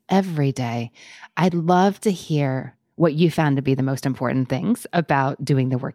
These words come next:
you do, connecting readers with the right book, finding the things they want to read, finding the things they don't even know they want to read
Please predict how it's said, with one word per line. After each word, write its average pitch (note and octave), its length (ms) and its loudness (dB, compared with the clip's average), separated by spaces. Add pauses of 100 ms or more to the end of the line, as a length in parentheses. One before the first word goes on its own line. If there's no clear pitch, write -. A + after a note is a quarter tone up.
(100)
you C3 140 -4
do, A#2 300 -8 (160)
connecting D3 420 2
readers C3 320 -4
with - 160 -12
the - 80 -8
right A#2+ 220 -4
book, B2 260 -6 (320)
finding F3 440 4
the C#3+ 80 2
things C3+ 280 0
they C3 120 -2
want B2 240 -6
to B2 100 -4
read, B2 280 -4 (200)
finding F3 280 4
the D#3 80 4
things C#3+ 260 2
they C#3 100 2
don't G3+ 240 4
even D#3 180 4
know C3 140 -2
they A#2+ 160 -6
want A2 220 -10
to A#2+ 120 -10
read A#2 240 -12